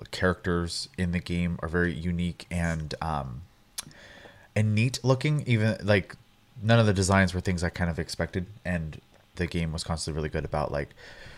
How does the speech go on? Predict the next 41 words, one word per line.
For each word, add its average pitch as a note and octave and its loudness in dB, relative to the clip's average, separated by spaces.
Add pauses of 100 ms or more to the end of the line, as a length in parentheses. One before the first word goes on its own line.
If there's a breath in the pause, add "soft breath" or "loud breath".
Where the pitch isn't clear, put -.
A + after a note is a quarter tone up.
(240 loud breath)
when F2 0
it E2 0
would D#2 0
show F#2+ 8
me F2+ 2
another, E2+ 0
like, D#2+ -2
model F2 0
of E2+ -2
either F2 0
an E2 -4
enemy F2+ 0
or D#2 0
a - -2
character E2+ 2
or D#2 0
something, D#2+ -4
I D#2+ -2
was D#2+ -4
like, D#2+ -4
"Oh, F3 8
that's D3+ 8
really A2 8
neat A#2 4
looking." E2 0
So F#2 6
they G2+ 6
did C#3 6
a, - 0
there's C3 4
a - -4
very F#3 10
imaginative G#2+ 8
team E2+ -2
there. D#2 0
I'm F2 2
sure G#2 2
the F2+ 2
next F2 2
game, E2 -4
uh, D#2 -4